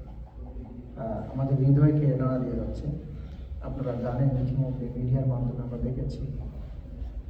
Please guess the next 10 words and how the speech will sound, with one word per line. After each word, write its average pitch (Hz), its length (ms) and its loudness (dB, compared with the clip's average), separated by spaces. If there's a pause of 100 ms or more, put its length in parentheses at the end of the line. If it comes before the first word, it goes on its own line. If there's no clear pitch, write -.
(140)
যে 143 60 -2 (120)
ইসরায়েল 139 520 8 (680)
ফিলিস্তিনে 143 580 6 (960)
যেভাবে 131 340 2 (400)
নৃশংসভাবে 143 720 4
হত্যাকাণ্ড 127 500 -2 (180)
করাচ্ছে, 127 420 0 (1120)
বাড়ি 127 280 4 (180)
ঘর 123 280 -2 (240)
শহরগুলো 123 520 -4